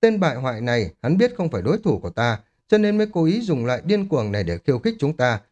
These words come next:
muốn chúng ta cùng nhau ra tay. Như vậy cho dù hắn có thua, cũng có thể lấy cớ là yếu không địch lại mạnh để bào chữa, thậm chí còn có thể trả đũa nói chúng ta ỷ đông hiếp yếu."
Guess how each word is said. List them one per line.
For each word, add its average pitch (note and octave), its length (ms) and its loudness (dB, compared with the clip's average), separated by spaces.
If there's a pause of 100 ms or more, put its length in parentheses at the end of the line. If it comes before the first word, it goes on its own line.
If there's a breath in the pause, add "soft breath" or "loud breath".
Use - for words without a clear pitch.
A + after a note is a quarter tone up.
(180)
muốn G3+ 200 4
chúng A#3+ 120 0
ta G#3+ 140 0
cùng G2 300 -2
nhau A#2+ 180 0
ra B2 140 0
tay. B2 340 -2 (360)
Như A3+ 120 4
vậy F#3 240 0
cho G#3+ 100 0
dù D#3 160 0
hắn B2+ 180 -2
có A3 100 -2
thua, F3+ 300 2 (180)
cũng G#3+ 120 -4
có A#3 100 0
thể B2 220 0
lấy A2+ 160 0
cớ B2 300 2
là G#3 180 0
yếu D#3 280 2
không D3+ 180 0
địch A#2 180 -2
lại G2 120 -2
mạnh A#2+ 260 -2
để G2 120 0
bào G2+ 220 2
chữa, E3+ 280 2 (400)
thậm C#3+ 180 2
chí F#3+ 200 0
còn F#3 160 0
có G3 80 -2
thể C3+ 300 -2
trả F#2 200 -2
đũa B2+ 280 0
nói C#3 120 2
chúng E3 180 -2
ta A#2+ 200 0
ỷ A2+ 200 -2
đông B2 220 0
hiếp G3+ 240 0
yếu." D#3+ 260 0